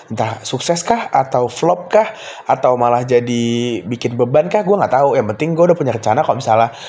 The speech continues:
jadi beban gimana, kalau misalnya tiba-tiba orang yang ngebantuin gue itu tiba-tiba gimana, atau, atau ada hal lain yang tidak diduga-duga gimana, ya udah,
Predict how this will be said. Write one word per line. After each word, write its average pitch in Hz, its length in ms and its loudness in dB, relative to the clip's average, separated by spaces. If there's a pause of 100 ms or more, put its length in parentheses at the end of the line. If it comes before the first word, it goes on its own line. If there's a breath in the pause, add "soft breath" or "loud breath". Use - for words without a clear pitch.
(220 loud breath)
jadi 117 160 0
beban 110 320 0
gimana, 147 560 2 (240 loud breath)
kalau 113 160 2
misalnya 110 480 0
tiba-tiba 107 720 2
orang 113 320 -2
yang 110 80 -4
ngebantuin 113 480 0
gue 113 120 2 (120)
itu 110 160 -4
tiba-tiba 107 560 0
gimana, 120 640 0
atau, 110 400 2 (320 loud breath)
atau 113 240 2
ada 113 160 0
hal 110 160 2
lain 113 240 0
yang 110 160 -2
tidak 104 240 -4
diduga-duga 107 480 -2
gimana, 107 400 0
ya - 160 -2
udah, 143 400 0